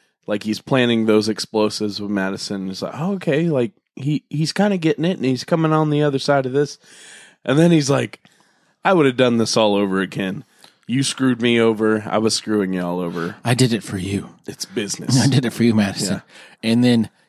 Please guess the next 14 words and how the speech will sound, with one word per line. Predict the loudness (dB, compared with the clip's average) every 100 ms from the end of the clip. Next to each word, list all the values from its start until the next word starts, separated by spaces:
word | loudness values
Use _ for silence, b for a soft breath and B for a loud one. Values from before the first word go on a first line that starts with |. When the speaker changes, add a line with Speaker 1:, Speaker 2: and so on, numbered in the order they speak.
| _
Speaker 2:
hammer. | -4 0 4 4 4 0 -8 b b b b b b
Speaker 1:
Oh, | -12 -10
yeah. | -10 -14 _ -12
The | -10
ballpoint. | -4 -4 -6 -14 -16 -20 _ -10
Speaker 2:
Twice. | -4 0 0 0 -2 -4 -8 _ _ _ _ _ _ _ _ _ _ _ _
Like, | -6 -6 -8 -4
okay. | -2 -2 -6 -10 _ -6
I | 0
don't | 0 2
Speaker 1:
Hit | 2
him | 0
Speaker 2:
think, |
Speaker 1:
in. | -6